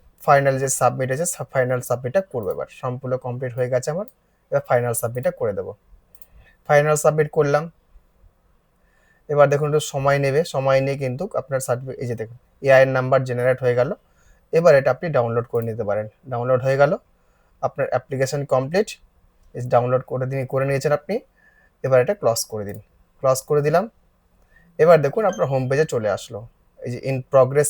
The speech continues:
কিন্তু সঙ্গে সঙ্গে দেখিয়ে দিল। আমার যদি সব কিছু ঠিকঠাক থাকে তাহলে কিন্তু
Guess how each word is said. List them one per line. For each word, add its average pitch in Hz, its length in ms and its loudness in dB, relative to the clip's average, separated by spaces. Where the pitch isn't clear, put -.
কিন্তু 147 160 -6
সঙ্গে 123 280 -4
সঙ্গে 139 300 -4
দেখিয়ে 110 280 -10
দিল। 101 100 -10
আমার 139 240 4
যদি 135 120 -4
সব 135 200 0
কিছু 139 240 -6
ঠিকঠাক 131 320 -6
থাকে 131 240 -2
তাহলে 123 280 4
কিন্তু 131 180 -4